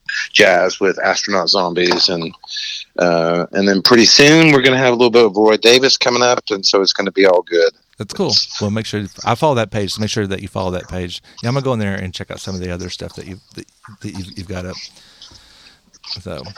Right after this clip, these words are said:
Speaker 1: All right, man.
Speaker 2: All right. Well, you have a good night.
Speaker 1: You too, and, and, uh, and, and have a good night. Have a great, uh, have a great upcoming week. Or I guess I hope that by the time this actually airs, that you will have had a great week.
Speaker 2: Well,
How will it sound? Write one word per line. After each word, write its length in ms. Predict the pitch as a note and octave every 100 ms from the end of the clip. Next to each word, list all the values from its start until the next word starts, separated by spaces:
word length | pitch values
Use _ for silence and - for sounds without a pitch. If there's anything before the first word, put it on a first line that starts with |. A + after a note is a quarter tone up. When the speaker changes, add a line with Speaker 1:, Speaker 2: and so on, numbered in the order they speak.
| -
Speaker 1:
All 100 | -
right, 120 | - G#2+
man. 180 | A#2+ - - - F3+
Speaker 2:
All 60 | A#3
right. 100 | E3
Well, 220 | F#3+ F3+
you 100 | D#3
have 120 | F3 F#3
a 40 |
good 140 | E3+
night. 320 | D3+ F#3+ F#3 - _ _ _ _ _ - -
Speaker 1:
You 100 | -
too, 200 | - G#3+
and, 340 | D#3+ C#3+ D3 C#3+
and, 200 | C3+ C3+
uh, 200 | B2+ A#2+
and, 260 | B2 A#2 G2
and 160 | G#2+
have 140 | A#2+ A#2+
a 20 |
good 140 | C3
night. 180 | C3 C3
Have 160 | B2+ A2+
a 40 |
great, 380 | A#2 A#2+ A#2 -
uh, 180 | A2 G#2
have 120 | A2
a 40 |
great 260 | G#2+ A#2 A2
upcoming 400 | A2+ - G#2+ G#2
week. 320 | A2 C3 -
Or 220 | A2+ G2+ - - - -
I 80 | A#2
guess 480 | A#2+ C3+ - - - _ - - _ _ _ _ _ _ _
I 80 | G#2
hope 380 | G2+ D#3 F3 -
that 100 | A2
by 160 | G#2+ G#2+
the 80 |
time 240 | - A2+ A2
this 180 | G2 G#2
actually 360 | G2 G2 F2+
airs, 240 | G#2 G#2 A2
that 100 | G2+
you 80 | F#2+
will 60 |
have 180 | F#2+ F#2
had 320 | - A#2+ C3+
a 60 | F2+
great 280 | E2 D#2 B1+
week. 460 | D2+ C#2+ - - - _
Speaker 2:
Well, 220 | A#2 C3